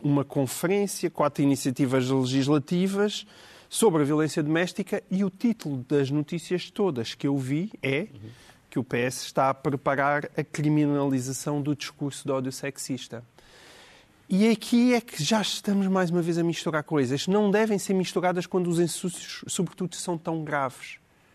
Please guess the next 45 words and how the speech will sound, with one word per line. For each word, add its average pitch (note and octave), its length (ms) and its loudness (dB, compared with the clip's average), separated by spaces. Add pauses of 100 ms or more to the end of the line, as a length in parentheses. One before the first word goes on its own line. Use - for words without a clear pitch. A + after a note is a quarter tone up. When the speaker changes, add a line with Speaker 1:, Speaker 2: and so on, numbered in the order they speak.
(480)
Speaker 1:
Porque B2 480 0 (140)
toda D#3+ 200 0
a D#3+ 40 0
gente D#3 200 -2
sabe D3 200 2
o C3+ 40 -4
que D#3 100 0
é C#3 40 6
a C3 40 4
violência C3 520 0 (200)
doméstica C#3 680 -4 (180)
e C3+ 80 -4
depois - 520 -4 (540)
desconfio C3+ 400 -2
que - 80 -10
já C3 120 0
ninguém B2 200 0
vai A#2 140 -4
saber A#2+ 260 -4
bem A#2 100 -4
o A#2 60 -4
que C3 80 -8
é A#2+ 40 -6
que B2 100 -6
é - 20 -4
discurso - 400 -10
de - 60 -8
ódio A2+ 180 -4
sexista. - 640 -10 (640)
E, F#3 300 2
e, F3+ 140 8 (200)
e, F3 580 4 (140)
e F#3 120 4
mais F#3+ 180 4
do - 80 -8
que A#2+ 140 -4
isso, - 240 -8 (120)
e G#2 140 -12
quando G2+ 260 -8
confrontado B2+ 640 -2
com, F#2+ 400 -10
com - 140 -8
esta - 160 -10
iniciativa A#2+ 420 -4
parlamentar, F3 840 2